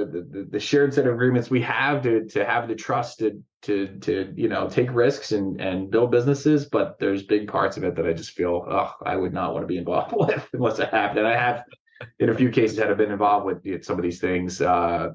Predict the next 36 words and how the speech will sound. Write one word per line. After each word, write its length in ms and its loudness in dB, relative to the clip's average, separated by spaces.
you 80 -6
know, 80 -2
over 120 -2
my 120 -4
career, 320 2
but 140 -2
it's, 160 -8
it's 160 -10
never 240 -2
fun. 420 -6
Um, 400 0
but 100 4
anyway, 320 4
yeah, 220 4
I 120 0
think 280 2
there's, 280 2
um, 460 2
there's 180 0
just 200 0
a 40 4
lot 380 4
of 280 0
inefficiency 1200 -2
i-, 260 -12
in 200 0
general, 520 2
and, 320 -4
and 160 2
it's, 300 -2
and 120 2
it's 260 0
in 180 2
the 100 4
parts 520 -2
of, 460 0